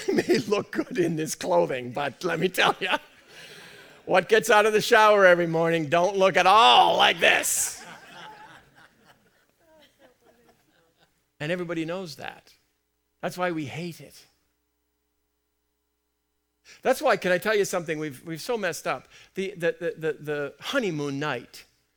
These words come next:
is very nerve-wracking in historically. 'Cause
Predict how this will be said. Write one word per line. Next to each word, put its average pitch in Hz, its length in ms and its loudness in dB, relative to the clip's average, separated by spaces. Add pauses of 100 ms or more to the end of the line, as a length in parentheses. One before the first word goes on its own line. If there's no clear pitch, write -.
(240)
is 139 100 -16
very 196 440 -4
nerve-wracking 135 1000 -8
in 143 140 -10
historically. 139 680 -10 (2000)
'Cause 175 260 -4